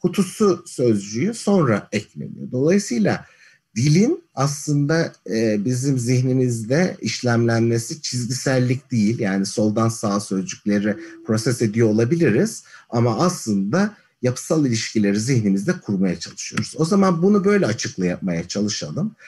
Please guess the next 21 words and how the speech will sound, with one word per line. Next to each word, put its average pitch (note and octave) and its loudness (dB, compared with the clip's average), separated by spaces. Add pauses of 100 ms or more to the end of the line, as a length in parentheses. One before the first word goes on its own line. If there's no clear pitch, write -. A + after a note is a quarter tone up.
(320)
Gerçekten, E3+ 0 (120)
e, B2 2 (380)
biz C#3+ -2
şunu C#3+ 2
görmüştük. G#2+ 0 (520)
Özne C3 2
ilgi D3+ 0
tümceciklerinde C3 0 (300)
uzaklık C#3 0
daha A#2 2
fazlaydı. D#2+ -4
İki - -6
sözcük - -2
var. C3 -2 (380)
Nesne C#3+ 2
ilgi D3+ 2
tümceciklerinde B2 0
tek D3 0
sözcük - -2
vardı E2+ -2 (120)
ama D#3+ 2